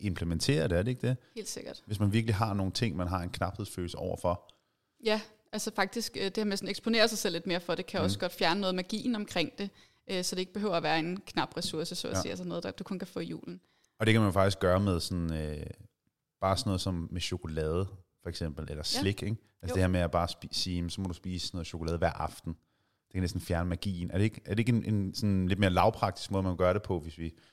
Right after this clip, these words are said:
Speaker 1: bare skulle snakke om sådan noget som for eksempel chokolade?
Speaker 2: Jo, altså jeg har nogle gange, hvor jeg sådan ordinerer <laughs>
Speaker 1: Ja.
Speaker 2: klienter faktisk at spise nogle af de her ting, de har det svært ved, for at
Speaker 1: Ja.
Speaker 2: få fjernet noget af magien ved det. Så det ikke bliver den her, "Jamen, du må kun fredag."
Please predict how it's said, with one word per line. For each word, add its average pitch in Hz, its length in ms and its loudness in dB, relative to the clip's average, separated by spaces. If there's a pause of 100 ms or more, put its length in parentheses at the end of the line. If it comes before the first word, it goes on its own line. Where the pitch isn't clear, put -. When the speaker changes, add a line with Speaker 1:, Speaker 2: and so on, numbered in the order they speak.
(240)
Speaker 1:
bare 87 100 0
skulle 87 120 -2
snakke 82 120 0
om 76 80 -6
sådan - 100 -8
noget 85 80 -6
som 85 80 -8
for - 100 -14
eksempel 85 240 -4
chokolade? 80 400 -4 (640)
Speaker 2:
Jo, 247 180 2
altså 202 240 -2
jeg 208 120 0
har 226 180 2
nogle 233 180 0
gange, 185 140 0
hvor 185 140 -2
jeg 165 160 -2
sådan 180 340 -6 (360)
ordinerer 190 500 -6 (280)
<laughs> 208 140 -2
Speaker 1:
Ja. 151 120 8
Speaker 2:
klienter 202 320 0
faktisk 185 420 -2
at 190 80 -6
spise 208 300 -6
nogle 190 120 -4
af - 40 -8
de 185 80 -10
her 185 60 -8
ting, 175 240 -8
de 190 60 -12
har 185 120 -4
det 185 100 -4
svært - 300 -6
ved, 175 200 -8
for 190 80 -2
at - 100 0
Speaker 1:
Ja. - 60 2
Speaker 2:
få 180 60 -4
fjernet 175 340 -4
noget 175 160 -4
af 175 40 -8
magien 180 320 -10
ved 170 80 -8
det. 180 80 -10
Så - 80 -8
det - 80 -2
ikke 247 180 0
bliver 190 180 0
den 180 220 -2
her, 180 120 -2
"Jamen, 180 140 -4
du 196 120 -6
må 190 160 -2
kun 190 220 -10
fredag." 180 340 -6